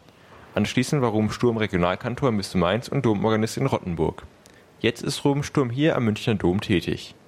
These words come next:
Herr Sturm, die Kirchenmusik spielt eine wichtige Rolle in der Advents- und Weihnachtszeit.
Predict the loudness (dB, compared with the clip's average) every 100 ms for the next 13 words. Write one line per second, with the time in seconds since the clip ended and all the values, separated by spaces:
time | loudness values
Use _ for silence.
0 | -20 -20 -20 -20 -20 -4 -2 2 2 2
1 | -4 -16 -20 -18 -6 -2 2 2 2 2
2 | 0 0 2 2 2 0 2 2 2 0
3 | -2 -2 0 0 0 0 0 -2 -4 0
4 | 0